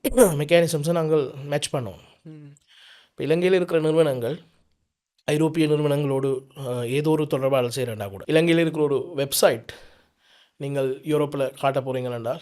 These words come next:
Speaker 1: அது ஜி டி பி ஆர் கம்ப்ளையண்ட்டாக இருக்க வேணும்.
Speaker 2: சாரி, ஜி டி பி ஆர்?
Speaker 1: ஜி டி பி ஆர் என்பது, அஹ், யூரோப்பியன் யூனியனுடைய டேட்டா ப்ரொடெக்ஷன்
Speaker 2: ஓகே.
Speaker 1: லா. அப்ப, அஹ், அவ்வளவு தூரத்துக்கு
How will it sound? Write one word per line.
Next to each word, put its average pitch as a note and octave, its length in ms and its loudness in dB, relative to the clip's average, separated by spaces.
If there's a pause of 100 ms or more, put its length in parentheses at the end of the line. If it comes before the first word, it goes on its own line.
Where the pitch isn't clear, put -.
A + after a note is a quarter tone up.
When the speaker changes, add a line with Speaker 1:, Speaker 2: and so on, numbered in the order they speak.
Speaker 1:
அது D3+ 160 -4
ஜி D3+ 160 -4
டி D#3+ 120 -4
பி D#3 140 -2
ஆர் D3+ 80 0
கம்ப்ளையண்ட்டாக C#3 460 -4
இருக்க C#3 200 -6
வேணும். - 160 -20 (300)
Speaker 2:
சாரி, F3 260 -12
ஜி F3 180 -8
டி F3 200 -12
பி F#3 180 -16
ஆர்? F3 60 -12
Speaker 1:
ஜி E3 140 0
டி E3 100 2
பி E3 120 2
ஆர் D3 120 4
என்பது, C#3+ 680 -2 (100)
அஹ், G#2+ 840 -2
யூரோப்பியன் D3+ 500 0
யூனியனுடைய C#3+ 580 -2
டேட்டா C#3 260 -2
ப்ரொடெக்ஷன் A2+ 480 -10 (160)
Speaker 2:
ஓகே. D3+ 200 -14
Speaker 1:
லா. A2+ 160 -8 (1300)
அப்ப, F#3+ 580 -2 (640)
அஹ், A#2+ 720 -2 (1200)
அவ்வளவு F#3+ 400 2
தூரத்துக்கு F#3+ 800 0